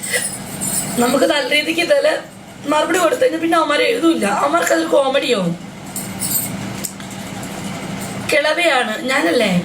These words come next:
ഞാൻ കിളവിയാ. എനിക്ക് കെട്ടിക്കാൻ പ്രായമുള്ള പിള്ളേരുണ്ട് യൂസർ. പിന്നെ, ഉഫ്, എൻ്റെ ദൈവമേ,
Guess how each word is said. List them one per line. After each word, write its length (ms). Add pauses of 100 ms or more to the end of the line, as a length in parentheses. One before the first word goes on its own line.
ഞാൻ 160
കിളവിയാ. 580 (1500)
എനിക്ക് 280
കെട്ടിക്കാൻ 320
പ്രായമുള്ള 320
പിള്ളേരുണ്ട് 800 (760)
യൂസർ. 340
പിന്നെ, 400 (3500)
ഉഫ്, 200
എൻ്റെ 180
ദൈവമേ, 360